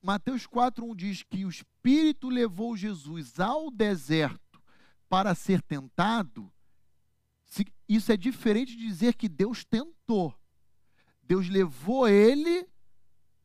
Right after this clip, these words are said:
pro, pra ser tentado. Chegou lá, entregou ele e falou, "Pode atacar." Entenderam?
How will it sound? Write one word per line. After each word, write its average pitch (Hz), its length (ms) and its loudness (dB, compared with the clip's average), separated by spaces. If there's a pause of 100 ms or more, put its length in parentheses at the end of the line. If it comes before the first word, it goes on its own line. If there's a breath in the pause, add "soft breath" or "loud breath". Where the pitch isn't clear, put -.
pro, 240 240 2 (180)
pra 226 180 4
ser - 360 -2
tentado. 214 680 0
Chegou 214 400 -4
lá, 226 200 0 (300)
entregou 220 560 -2
ele 220 140 0
e 220 40 -4
falou, 226 300 -4 (220)
"Pode 190 460 0
atacar." 214 600 -6 (1500)
Entenderam? 180 720 -2